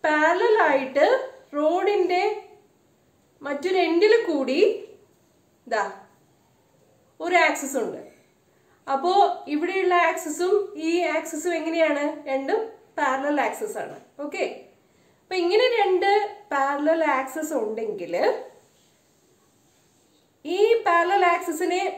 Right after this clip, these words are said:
ആധാരമാക്കിയുള്ള moment of inertia, അതായത് ഈ parallel ആക്സിസിനെ ആധാരമാക്കി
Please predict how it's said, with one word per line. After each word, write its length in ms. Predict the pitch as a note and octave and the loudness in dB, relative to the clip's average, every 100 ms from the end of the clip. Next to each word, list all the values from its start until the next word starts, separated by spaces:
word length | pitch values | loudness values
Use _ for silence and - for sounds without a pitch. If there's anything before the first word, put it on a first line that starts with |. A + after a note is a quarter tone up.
| - A#3+ C4+ | -10 -4 -4
ആധാരമാക്കിയുള്ള 920 | C4+ E4 E4+ D#4+ D#4 E4 D#4+ B3+ A#3+ D4+ - - - _ _ _ D#4+ | -2 0 0 0 -2 -4 -4 -2 0 0 -2 -8 -20 _ _ _ -2
moment 280 | D#4 E4 F4 | 0 0 0
of 60 | F#4 D4 | -2 0
inertia, 420 | G#3+ G#3 G#3 - - - A#3+ | 0 -2 -4 -8 -8 -20 -8
അതായത് 440 | B3+ B3+ C4 F4+ C5+ - - - - _ _ D4 | -2 0 2 2 0 -4 -16 -20 -20 _ _ -6
ഈ 20 | D#4 D#4+ | -6 -2
parallel 340 | D#4+ D4+ D#4 D4+ | 0 0 -2 -2
ആക്സിസിനെ 460 | D4+ - - D#4 D#4+ A#3 | -2 -6 -8 -4 -2 -2
ആധാരമാക്കി 720 | B3+ C#4+ D4 D4 C#4 C4+ E4 | -4 -4 -2 -2 -2 -2 -2